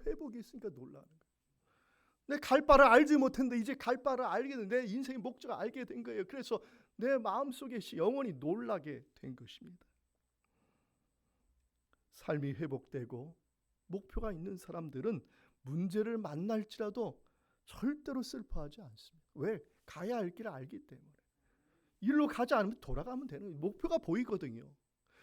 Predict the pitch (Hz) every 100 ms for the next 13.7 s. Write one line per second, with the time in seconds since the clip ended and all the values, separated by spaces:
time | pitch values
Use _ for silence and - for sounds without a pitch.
0 | - - 285 214 269 - 302 294 220 254
1 | 262 226 233 233 254 196 135 180 302 349
2 | 349 339 - - 240 - 226 143 - 139
3 | 110 - _ _ 139 147 135 120 110 104
4 | 90 107 113 - _ _ _ _ _ -
5 | 165 202 185 151 156 151 _ _ _ _
6 | _ _ - 135 107 110 127 _ _ _
7 | _ _ _ _ _ _ _ _ _ _
8 | - 175 180 185 185 175 208 196 180 233
9 | - 202 208 190 196 180 - - - -
10 | - - 196 208 208 185 196 196 208 -
11 | - - 190 196 214 214 214 226 - 277
12 | 202 - - 320 311 262 - - 370 -
13 | - 233 175 139 - 120